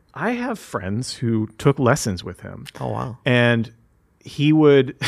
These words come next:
Speaker 1: <laughs> one friend told me a great story. He was in, I think he was in Paris, and Roy was in Paris.
Speaker 2: Mm.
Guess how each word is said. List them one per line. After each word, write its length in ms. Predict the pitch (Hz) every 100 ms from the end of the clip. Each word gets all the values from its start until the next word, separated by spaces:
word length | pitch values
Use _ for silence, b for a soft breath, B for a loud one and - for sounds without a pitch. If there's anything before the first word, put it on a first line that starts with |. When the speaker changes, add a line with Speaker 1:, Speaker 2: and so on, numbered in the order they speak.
| -
Speaker 1:
<laughs> 340 | - - 135 123
one 140 | 180
friend 400 | 170 139 123 113
told 140 | - 120
me 80 | 107
a 40 |
great 360 | 101 120 120 -
story. 320 | 117 95 - B B B B
He 160 | 139
was 200 | 127 120
in, 380 | 131 123 123 123 - _ -
I 60 |
think 160 | - 226
he 80 | 294
was 160 | 247
in 140 | 147 98
Paris, 640 | - - 107 104 - -
and 180 | 123 107
Roy 200 | 110 107
was 180 | 107 101
in 80 | 95
Paris. 520 | - 107 - - - -
Speaker 2:
Mm. 160 | 110